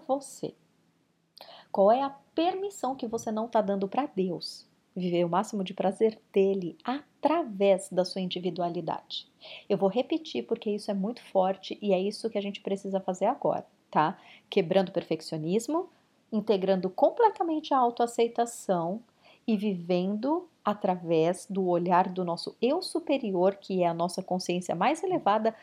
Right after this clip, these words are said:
conectada diretamente à vontade do todo, que é viver o máximo de prazer através da sua individualidade, que seja surfando no Rio de Janeiro, que seja brincando na neve aqui no Canadá,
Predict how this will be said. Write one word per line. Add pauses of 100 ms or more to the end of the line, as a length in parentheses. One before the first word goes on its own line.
(180)
conectada
diretamente
à
vontade
do
todo, (500)
que
é
viver
o
máximo
de
prazer (480)
através (260)
da
sua
individualidade, (320)
que
seja
surfando
no
Rio
de
Janeiro, (300)
que
seja
brincando
na
neve
aqui
no
Canadá,